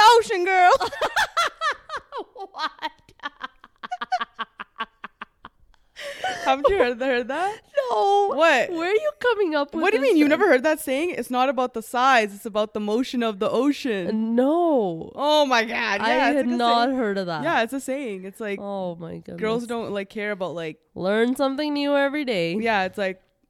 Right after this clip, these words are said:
Speaker 1: not necessarily about the size of a guy. He just has to have the right motion for your
Speaker 2: <laughs>
Speaker 1: ocean, baby. <laughs>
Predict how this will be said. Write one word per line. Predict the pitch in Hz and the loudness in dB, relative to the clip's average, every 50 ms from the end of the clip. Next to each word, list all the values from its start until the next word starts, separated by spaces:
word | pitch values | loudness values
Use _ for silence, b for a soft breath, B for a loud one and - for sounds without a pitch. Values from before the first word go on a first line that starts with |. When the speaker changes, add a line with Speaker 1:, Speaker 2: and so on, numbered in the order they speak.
| _ _ _ | _ _ _
Speaker 1:
not | - 196 190 190 165 | -8 -6 -4 -4 -2
necessarily | 208 196 202 190 196 185 202 190 190 196 | -4 -4 -4 -6 -6 -6 -6 -4 -4 -4
about | 190 180 180 180 | -6 -6 -8 -8
the | 180 | -10
size | 175 - 196 170 175 175 180 175 | -12 -8 -6 -4 -4 -4 -4 -6
of | 180 160 | -8 -12
a | 165 160 | -10 -8
guy. | - 180 202 196 170 151 151 151 160 175 180 - _ _ _ _ _ _ | -6 -6 -4 -4 -4 -4 -6 -8 -12 -14 -18 -20 _ _ _ _ _ _
He | _ - | _ -16
just | 160 185 214 | -14 -12 -8
has | - 185 196 190 - | -6 -8 -8 -8 -10
to | - 220 | -10 -8
have | 208 208 196 185 | -8 -8 -8 -10
the | 196 185 | -10 -6
right | 196 220 226 240 | -4 -4 -4 -2
motion | 233 240 247 277 339 320 - 349 339 | -2 0 0 0 0 -2 -4 -6 -6
for | - 403 392 | -6 -4 -2
your | 415 415 427 392 | 0 2 2 4
Speaker 2:
<laughs> | |
Speaker 1:
ocean, | 294 359 440 494 605 640 - - 427 392 403 | 4 4 6 4 4 2 0 -2 -4 0 2
baby. | 440 440 466 494 - - - | 2 4 4 2 0 0 -4
<laughs> | - 190 | -6 -8